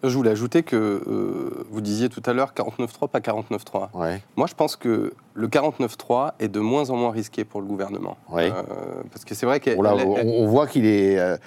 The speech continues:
Speaker 2: il, il est utilisé à tire-larigot, là, sur le budget, mais bon,
Speaker 1: Mais
Speaker 2: ça,
Speaker 1: on, on,
Speaker 2: bon.
Speaker 1: on disait que sur l'immigration, euh, c'était un risque énorme parce que L R allait déposer sa motion de censure et que tout le monde allait la voter.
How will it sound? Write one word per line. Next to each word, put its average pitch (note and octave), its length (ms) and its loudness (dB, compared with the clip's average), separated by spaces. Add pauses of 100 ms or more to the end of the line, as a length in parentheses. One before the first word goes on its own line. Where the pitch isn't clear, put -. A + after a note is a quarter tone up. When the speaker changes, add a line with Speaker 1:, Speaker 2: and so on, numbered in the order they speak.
(300)
Speaker 2:
il, A2 180 -2
il B2 220 2
est C3 80 6
utilisé B2+ 400 2
à C3 60 4
tire-larigot, A#2+ 640 4
là, F2+ 100 2
sur F#2 160 -2
le F#2 80 2
budget, G#2 400 2
mais G#2+ 220 2
bon, A2 260 0
Speaker 1:
Mais B2+ 120 0
Speaker 2:
ça, F2+ 200 0
Speaker 1:
on, - 60 -4
on, D3 80 0
Speaker 2:
bon. - 80 -6
Speaker 1:
on D3+ 80 2
disait D3 260 2
que F#3+ 80 -10
sur D#3+ 240 0
l'immigration, D3 920 2
euh, A2 40 -4
c'était A2 280 -6
un A2 100 -2
risque A#2 360 -6
énorme B2 460 0
parce G#2+ 180 -2
que A#2+ 120 -2
L A#2 260 2
R A#2+ 80 -4
allait G#2 200 -2
déposer G#2+ 340 -2
sa G#2 140 -2
motion G#2 260 -2
de G#2 60 -4
censure C3 540 -4
et G#2+ 100 -2
que B2+ 260 -4
tout C#3 160 -6
le B2+ 80 0
monde C3 160 0
allait G#2+ 160 2
la G#2 80 0
voter. G2+ 320 -6